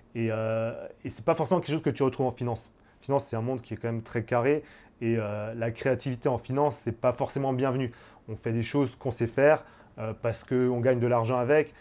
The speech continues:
et, euh, on continue à les faire. Alors, tout dépend encore une fois de, dans quel environnement financier tu travailles, mais dans les grandes banques, c'est souvent ça. Et, euh, et c'est peut-être, c'est peut-être une frustration que j'ai eue à un moment donné, de se dire, « Ok, qu'est-ce que, quelle activité je peux faire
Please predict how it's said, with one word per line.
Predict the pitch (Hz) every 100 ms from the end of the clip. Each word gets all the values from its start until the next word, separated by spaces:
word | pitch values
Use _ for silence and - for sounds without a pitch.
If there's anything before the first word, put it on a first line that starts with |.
| - - - 127
et, | 131 131
euh, | 113
on | 110
continue | - - 131 131
à |
les | 131
faire. | 135 110
Alors, | 104 - _
tout | -
dépend | 139 143 156
encore | - 131
une | 131
fois | - 143
de, | 117
dans | 113 110
quel | 113 127
environnement | 120 123 123
financier | - 127 117 123
tu | -
travailles, | 135 147 151
mais | 123
dans | 117
les | 113
grandes | 107 117 113
banques, | 139 113
c'est | -
souvent | 107 113 113
ça. | 120 113 - - - - _ -
Et, | 113 113
euh, | 107 107 110 113 127 151 113
et |
c'est | - 123
peut-être, | 120 143 - _ _
c'est | -
peut-être | 170 160
une | 147
frustration | - - 151 160 156 175
que | 151
j'ai | 135
eue | 147
à | 135
un |
moment | 123 123
donné, | 127 147 165 - - - -
de |
se | 120
dire, « | 135
Ok, | 127 131 117
qu'est-ce | 131 120
que, | - 156 147 - - - _ _ _ -
quelle | 151
activité | 151 - 151 151 180
je | 175
peux | 131
faire | 117 147 165